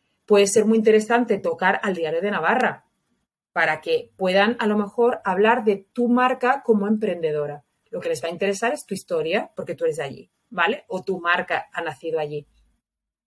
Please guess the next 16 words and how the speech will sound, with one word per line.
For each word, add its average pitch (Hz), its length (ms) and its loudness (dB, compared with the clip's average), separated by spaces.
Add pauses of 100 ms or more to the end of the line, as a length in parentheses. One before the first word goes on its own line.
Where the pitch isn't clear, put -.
(140)
Así - 240 -10
que 175 120 -6
yo 185 100 -6
siempre 214 320 0
diría 202 420 0 (340)
que - 320 0
a 151 160 -12
cada 185 300 0
medio 214 300 2
tienes 202 240 -4
que 190 80 -6
dar 185 160 0
lo 208 120 2
que - 80 -6
le 160 80 -6
interesa, 233 600 -4